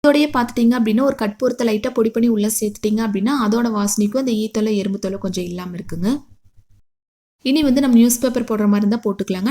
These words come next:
நான் ஃபர்ஸ்டே சொன்னேன் இல்லைங்களா, இந்த மாதிரி ஷீட் வாங்கியிருக்கேன் அப்படின்னு. Already நம்ம போட்டிருந்த அந்த ஷீட் பார்த்துட்டீங்க அப்படின்னா,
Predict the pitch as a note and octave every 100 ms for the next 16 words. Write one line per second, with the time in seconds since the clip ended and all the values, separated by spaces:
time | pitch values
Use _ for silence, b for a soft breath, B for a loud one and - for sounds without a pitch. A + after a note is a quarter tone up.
0 | D4 A#3 A#3 A3+ C4 A#3 A3 G#3+ G3+ G3
1 | A3+ A#3+ G#3 G#3+ - G#3+ G#3 G3+ F#3 G3+
2 | - G3 F3 F3 B3+ C4+ B B A#3 A#3
3 | A#3+ C#4 B3+ A3+ A#3 A#3+ A3+ A3+ G3+ -
4 | G#3+ G#3 G#3 G#3 G3+ G3+ G3+ F#3+